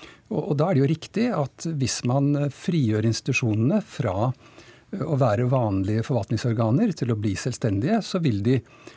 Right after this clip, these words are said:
i utgangspunktet og til å begynne med få en frihet til å kunne selge eiendom eller ta opp lån og så videre.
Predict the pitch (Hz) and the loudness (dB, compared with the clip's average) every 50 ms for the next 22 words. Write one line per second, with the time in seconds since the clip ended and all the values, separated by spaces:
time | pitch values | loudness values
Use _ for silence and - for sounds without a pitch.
0 | - - - 202 196 - - 139 113 - - - 120 113 - - - 170 156 135 | -12 -6 -4 -2 -2 0 0 0 -2 -2 -2 -2 -2 -2 -2 -2 0 0 2 2
1 | 139 135 - 147 139 160 143 117 101 104 113 117 - - 127 110 104 113 117 - | 0 0 0 0 2 2 2 2 2 2 0 0 -2 -2 -2 0 2 0 0 0
2 | - 104 92 87 87 - - - 151 165 208 247 233 214 - - 226 214 202 - | 0 -2 -2 -2 -4 -6 -6 -4 -2 0 0 0 0 0 -2 -2 0 0 0 0
3 | - - 202 165 147 143 143 135 120 120 131 135 139 135 135 135 127 135 135 127 | 0 0 2 4 4 4 4 4 4 4 2 2 4 2 2 2 2 0 0 0
4 | - 143 113 101 - 117 101 92 98 104 95 - - 120 113 104 101 120 117 110 | 2 2 2 2 0 -2 -2 -2 -2 -4 -4 -4 -4 -4 -4 -2 -2 -4 -4 -6